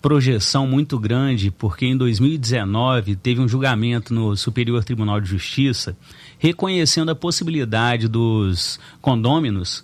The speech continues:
de criarem os seus animais, desde que eles não incomodem os outros condôminos, né? Porque antes haviam algumas convenções de condomínio que proibiam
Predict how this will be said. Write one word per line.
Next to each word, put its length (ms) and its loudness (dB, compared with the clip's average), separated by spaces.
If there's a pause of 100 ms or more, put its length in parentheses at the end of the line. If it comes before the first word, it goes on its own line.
de 80 -6
criarem 540 0
os 80 -2
seus 220 -2
animais, 760 -2 (280)
desde 520 -2
que 180 -2
eles 540 0 (260)
não 160 -2
incomodem 880 0
os 160 -2
outros 320 -2
condôminos, 800 0
né? 240 0 (460)
Porque 600 2 (100)
antes 560 2
haviam 560 4
algumas 460 2
convenções 560 2
de 60 -2
condomínio 640 0
que 200 -2
proibiam 920 -2